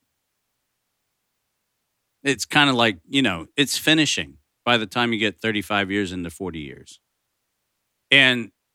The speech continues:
and, you know, and there's a jackrabbit that ran by it, but, you know, no elephants, no giraffes, just a jackrabbit. And at some point, Noah's probably sitting there going,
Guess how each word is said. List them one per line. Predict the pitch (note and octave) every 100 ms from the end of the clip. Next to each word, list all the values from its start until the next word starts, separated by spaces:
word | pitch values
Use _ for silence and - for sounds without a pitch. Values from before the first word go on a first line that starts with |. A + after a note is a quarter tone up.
| -
and, | B2 A#2 A2+ G2+ - _ _ _
you | D#3
know, | C#3 A#2+ -
and | D3 D3 - _ _ _ _ -
there's | F#3 C#3
a |
jackrabbit | G2+ A#2+ C3+ - A2 G2 F#2+
that | F#2+
ran | G2 G2 F#2
by | F2 E2
it, | D#2+ -
but, | G2 F2+ _ _ _ _ _
you | B2+
know, | G2 F#2+ G2+ _ _
no | G#2+ B2 G2+
elephants, | G2+ F#2+ G2 F#2 -
no | G#2
giraffes, | G2 F#2+ F2 D#2 D2+ -
just | F#2 - - _
a | A2+
jackrabbit. | G2 F2+ E2 D#2+ D#2+ - - _ _ _ _ _ _ _ _ _ _ -
And | C#3
at | B2+
some | - E3+ D3+
point, | C#3 A#2+ G#2
Noah's | A#2 A2 G#2
probably | - G#2+ G#2+
sitting | - G#2+ F#2
there | F#2+
going, | G2 F#2+ F#2+ F#2